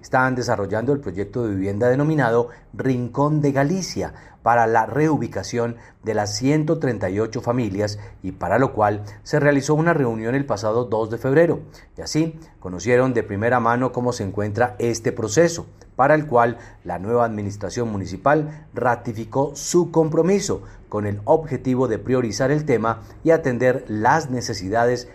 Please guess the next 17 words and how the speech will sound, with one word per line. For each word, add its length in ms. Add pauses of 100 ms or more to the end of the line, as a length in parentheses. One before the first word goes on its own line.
(100)
de 320
estas 360
familias 500 (260)
que 100
hoy 160
requieren 580 (220)
el 140
apoyo 600 (300)
institucional. 1400 (400)
De 140
esa 160
manera, 640
por 200
supuesto, 540
garantizarles 760
la 140
tranquilidad 720